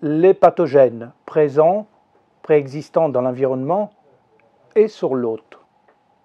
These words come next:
Tant que cet équilibre est respecté,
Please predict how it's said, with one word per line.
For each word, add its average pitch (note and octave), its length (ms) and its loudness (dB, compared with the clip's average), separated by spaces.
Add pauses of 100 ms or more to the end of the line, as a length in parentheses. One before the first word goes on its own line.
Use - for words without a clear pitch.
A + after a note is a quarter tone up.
(1120)
Tant A3+ 160 6
que E3+ 100 -6
cet C#3+ 220 -6
équilibre D#3 420 0
est C3+ 40 2
respecté, D#3+ 680 -2